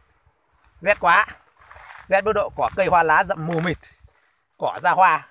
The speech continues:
ong bay bướm lượn. Lộc vải ra tua tủa như rau muống. <laughs> Các bạn mà nghe T V dự báo thời tiết mà tin vào người ta thì thà rằng đừng nghe. Đây, các bạn nhìn lộc vải mình đây. Đấy,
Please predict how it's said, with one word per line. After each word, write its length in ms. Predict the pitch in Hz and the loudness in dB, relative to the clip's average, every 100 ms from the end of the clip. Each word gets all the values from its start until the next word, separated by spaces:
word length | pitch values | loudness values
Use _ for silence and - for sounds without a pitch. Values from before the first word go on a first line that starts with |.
| _ | _
ong 220 | 170 165 | -2 -2
bay 180 | 165 165 | -2 -2
bướm 140 | 156 196 | -4 -2
lượn. 200 | 226 - - - - _ _ _ _ - _ - _ - | -2 -4 -14 -20 -20 _ _ _ _ -20 _ -20 _ -6
Lộc 180 | 160 | -4
vải 220 | 135 110 117 | -2 -2 0
ra 240 | 185 170 - | 0 0 -2
tua 120 | 240 | -4
tủa 220 | 233 180 120 | 0 -2 -2
như 60 | 156 | -2
rau 120 | 185 | -2
muống. 220 | 156 170 - _ _ _ _ _ _ - | 0 -2 -4 _ _ _ _ _ _ -8
<laughs> 20 | 185 175 - 156 120 _ _ _ _ _ _ _ _ _ _ - | -6 -6 -4 -6 -6 _ _ _ _ _ _ _ _ _ _ -6
Các 80 | 214 | 0
bạn 180 | 202 143 | 0 0
mà 80 | |
nghe 180 | 147 180 | 0 0
T 80 | 175 | 0
V 180 | 185 170 180 | -6 -8 -8
dự 100 | 160 | -4
báo 160 | 151 196 | -4 -4
thời 100 | 156 | -2
tiết 240 | 220 - _ _ - - _ _ _ _ - _ | 0 0 _ _ -20 -20 _ _ _ _ -20 _
mà 100 | 165 | -6
tin 240 | - 208 180 | -4 -2 -2
vào 80 | |
người 80 | 165 | 0
ta 180 | 190 185 | 2 2
thì 80 | 160 | 0
thà 200 | - 143 | -2 0
rằng 160 | 143 | 0
đừng 140 | 151 143 | -2 -2
nghe. 200 | 185 175 - _ _ _ _ _ _ _ _ _ _ _ _ _ _ _ _ - _ | 0 0 -6 _ _ _ _ _ _ _ _ _ _ _ _ _ _ _ _ -20 _
Đây, 80 | 185 | -4
các 60 | 185 | -2
bạn 120 | 151 | -2
nhìn 120 | 156 | -2
lộc 160 | 151 131 | -2 -2
vải 160 | 104 | -4
mình 100 | 135 | -2
đây. 100 | 160 151 _ _ _ _ _ _ _ _ _ _ | -2 -2 _ _ _ _ _ _ _ _ _ _
Đấy, 160 | 180 | -2